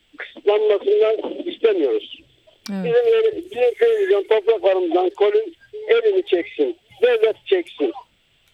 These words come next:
Speaker 1: Çünkü bu Kolin şirketin arkasında şu anki siyasal iktidar vardır.
Speaker 2: Evet.
Speaker 1: Güçlü bir iktidar var arkalarından. İstediğini alıyorlar, istediğini yapıyorlar.
Speaker 2: Evet.
Speaker 1: Ama biz bunu istediklerini alamamaları için elimizden ne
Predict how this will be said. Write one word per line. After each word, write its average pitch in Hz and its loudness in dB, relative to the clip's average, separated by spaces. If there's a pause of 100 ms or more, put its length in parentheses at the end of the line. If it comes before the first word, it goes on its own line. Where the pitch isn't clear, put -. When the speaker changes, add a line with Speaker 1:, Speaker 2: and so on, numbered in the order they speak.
(140)
Speaker 1:
Çünkü 440 0
bu 415 0
Kolin 415 2
şirketin 196 0
arkasında 175 0
şu 190 0
anki 170 -2
siyasal 160 0
iktidar 131 -2
vardır. 113 -2 (1200)
Speaker 2:
Evet. 494 2
Speaker 1:
Güçlü - 0
bir 415 4
iktidar 165 0
var 143 2
arkalarından. 120 -2 (340)
İstediğini 415 2
alıyorlar, 330 0
istediğini 339 0
yapıyorlar. - -2
Speaker 2:
Evet. - -20
Speaker 1:
Ama 392 2
biz 427 2
bunu 403 2 (340)
istediklerini 220 0 (260)
alamamaları 185 2
için 180 0
elimizden 202 2
ne 208 2